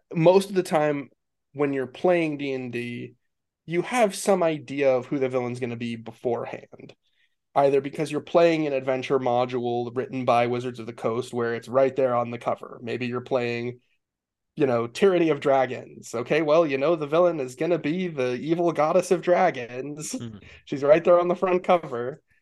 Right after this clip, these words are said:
Speaker 1: Or, you know, if you're p-,
Speaker 2: Does anyone
Speaker 1: if you're
Speaker 2: play
Speaker 1: playing
Speaker 2: as the villain?
Speaker 1: No. So
Speaker 2: Oh,
Speaker 1: most
Speaker 2: okay,
Speaker 1: of the,
Speaker 2: yeah.
Speaker 1: right. So, so the, the, the, uh, you can play as characters that are evil.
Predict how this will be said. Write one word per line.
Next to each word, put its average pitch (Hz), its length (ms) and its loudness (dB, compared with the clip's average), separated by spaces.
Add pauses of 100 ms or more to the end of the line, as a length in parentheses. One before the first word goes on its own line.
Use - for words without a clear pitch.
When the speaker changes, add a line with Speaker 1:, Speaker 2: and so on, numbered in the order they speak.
(200)
Speaker 1:
Or, 131 680 4
you 147 160 -2
know, 120 160 -2
if - 180 -4
you're 147 140 4
p-, - 1120 -18 (220)
Speaker 2:
Does - 100 0
anyone 269 200 8
Speaker 1:
if 165 80 6
you're 160 60 4
Speaker 2:
play 190 100 8
Speaker 1:
playing 202 120 10
Speaker 2:
as 196 160 8
the 175 80 0
villain? 208 460 4 (840)
Speaker 1:
No. 202 420 4
So 175 140 4
Speaker 2:
Oh, 160 40 4
Speaker 1:
most 202 200 6
Speaker 2:
okay, 139 80 0
Speaker 1:
of 127 40 0
the, 160 60 0
Speaker 2:
yeah. 151 240 2
Speaker 1:
right. 123 260 0
So, 160 300 2
so 170 320 4 (440)
the, 160 600 2 (500)
the, 165 540 -6 (1300)
the, 165 600 -8
uh, 151 100 -4 (260)
you 196 200 -2
can 226 460 -2
play 247 380 0
as 170 120 -4
characters 170 600 0
that 135 140 2
are 127 320 -4
evil. - 580 -6